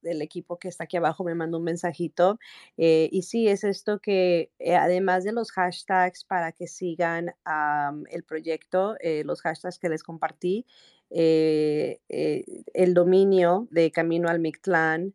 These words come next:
Mictlaverso y Camino al Mictlán N F Ts van a estar linkeados a, a, a, a, bueno, van a ser las entradas, ¿no? A este, a este espacio que estamos construyendo.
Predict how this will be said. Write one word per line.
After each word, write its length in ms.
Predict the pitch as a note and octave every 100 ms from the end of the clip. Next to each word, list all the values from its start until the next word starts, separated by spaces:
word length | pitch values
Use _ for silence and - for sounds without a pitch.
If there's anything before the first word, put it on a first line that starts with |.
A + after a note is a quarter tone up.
| _
Mictlaverso 1160 | - F3 - - D#3+ D#3+ D#3 E3 - E3 D#3+ F3 -
y 100 | F3
Camino 480 | E3 E3+ E3 E3+
al 120 | D#3+ D#3+
Mictlán 440 | D#3 - E3+ D#3+
N 340 | - F3 E3 E3
F 220 | E3+ E3+
Ts 540 | - E3+ F#3 A#3 - _ _ _ -
van 200 | E3+ D#3+
a 20 |
estar 260 | F3 F3+
linkeados 840 | E3+ E3+ E3 - E3 E3 D3 E3 -
a, 420 | - E3 D#3 D#3 -
a, 320 | D#3+ D3 D3 D3 D3
a, 540 | - D#3+ D3+ D3 D3+ D3
a, 40 |
bueno, 260 | - E3 D#3 _
van 220 | E3+ E3
a 60 |
ser 180 | E3+ F3
las 180 | E3 F3
entradas, 580 | E3 D#3 D#3+ D3+ D#3 -
¿no? 200 | D#3+ E3+
A 140 | D#3+
este, 560 | D#3 - E3 D#3+ D#3 D#3 _ _ _ _ _
a 140 | D3+
este 800 | D#3+ D#3 - F3 E3 D#3+ D#3+ D#3+
espacio 400 | E3+ - E3 F3+
que 80 | F3
estamos 340 | D#3 D#3+ E3
construyendo. 960 | - D#3+ D3 D#3 D#3+ D#3 D3+ D#3 G3